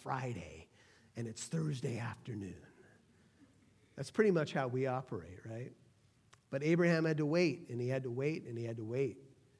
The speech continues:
And he was waiting on a promise from God. And God made the promise to Abraham, thirteen,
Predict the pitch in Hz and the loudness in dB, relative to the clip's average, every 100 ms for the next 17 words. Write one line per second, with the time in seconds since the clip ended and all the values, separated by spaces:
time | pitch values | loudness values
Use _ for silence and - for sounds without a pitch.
0 | _ _ _ 135 147 139 156 208 254 240 | _ _ _ -2 0 2 8 8 8 4
1 | 175 - - 156 151 135 107 - - - | 2 0 0 2 2 0 -4 -10 -12 -6
2 | 113 107 107 98 - - _ _ _ _ | -6 -6 -8 -12 -16 -20 _ _ _ _
3 | _ _ _ - _ - 135 160 208 165 | _ _ _ -20 _ -8 0 4 8 8
4 | 147 185 - - - - _ _ _ 135 | 8 4 -4 -16 -20 -20 _ _ _ 4
5 | 156 196 175 214 208 180 190 196 - 196 | 6 8 6 4 4 4 4 2 2 0
6 | 196 170 147 135 135 135 143 - 151 165 | 4 4 4 2 2 0 -2 -2 -2 -2
7 | - 147 131 127 | -2 0 0 -2